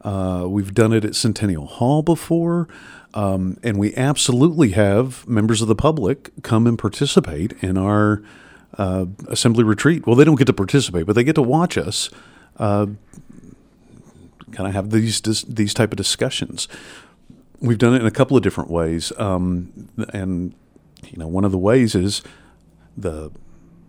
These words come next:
goals will be on the board, and then the assembly members will get to go and put our stickers on, which one we think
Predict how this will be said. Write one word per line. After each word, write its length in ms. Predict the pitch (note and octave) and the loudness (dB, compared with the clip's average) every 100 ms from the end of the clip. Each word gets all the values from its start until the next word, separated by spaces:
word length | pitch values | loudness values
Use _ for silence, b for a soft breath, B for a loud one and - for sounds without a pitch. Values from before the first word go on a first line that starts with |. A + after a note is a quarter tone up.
| _ - G#2+ | _ -18 0
goals 340 | G2+ A#2+ B2 | 4 4 4
will 60 | A2 | 4
be 100 | A#2 | 4
on 140 | A2+ | 2
the 60 | F#2+ | 0
board, 420 | G2+ C#3 G#2+ C3+ B B B _ | 2 2 2 -2 B B B _
and 160 | G#2 F#2 | -4 0
then 120 | F#2+ | 2
the 100 | F#2+ | 0
assembly 380 | E2+ - D3 A#2 | 0 0 0 0
members 300 | F2 F#2 G#2 | 0 -2 -2
will 80 | G2 | -2
get 120 | F#2+ | -4
to 60 | |
go 500 | G2 G2 G2+ A2 A2+ B B B B | 0 2 6 4 2 B B B B
and 320 | - F2 F2 - | -8 -6 -6 -2
put 140 | A#2+ | 0
our 60 | A2 | 0
stickers 420 | - F3 G3 D3+ | -2 0 0 0
on, 400 | E2+ D2 D2+ - | 0 -4 -12 -10
which 240 | F2+ - | -10 -4
one 180 | G#2 A#2+ | -2 0
we 120 | A#2+ | -2
think 300 | G#2+ A#2 D3 | 0 0 -2